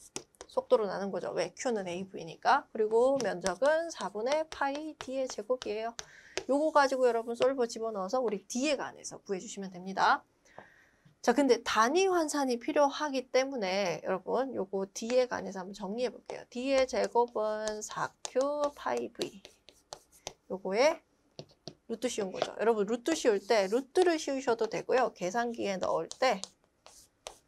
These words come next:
이 전체에, 어, 이분의 일 승 하셔도 돼요. 지수를. 자, 그러면 계산을 해볼게요.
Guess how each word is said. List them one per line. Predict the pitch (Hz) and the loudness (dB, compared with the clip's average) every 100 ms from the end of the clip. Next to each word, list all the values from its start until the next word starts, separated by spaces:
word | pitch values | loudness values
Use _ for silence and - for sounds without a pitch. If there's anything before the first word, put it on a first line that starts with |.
| - _ _ - _ - _ _ - - _ _ - - - _ | -20 _ _ -20 _ -20 _ _ -18 -18 _ _ -20 -20 -20 _
이 | 240 | -6
전체에, | - 208 208 208 240 214 196 214 180 - - - | -4 -2 -4 0 2 4 4 4 2 -2 -20 -12
어, | - | -10
이분의 | 208 233 269 240 | -6 -4 -2 0
일 | 220 | -2
승 | 254 262 | -2 -6
하셔도 | 165 - - _ | -6 -10 -16 _
돼요. | _ - _ _ _ _ _ _ _ _ | _ -20 _ _ _ _ _ _ _ _
지수를. | - 190 - - - - - - _ _ _ _ _ _ _ - | -8 -6 -6 -8 -10 -14 -16 -18 _ _ _ _ _ _ _ -4
자, | 220 - | -4 0
그러면 | 262 240 208 | 0 0 -2
계산을 | 196 202 208 208 | -6 -6 -4 -4
해볼게요. | 240 240 175 185 262 | -6 -6 -2 0 -2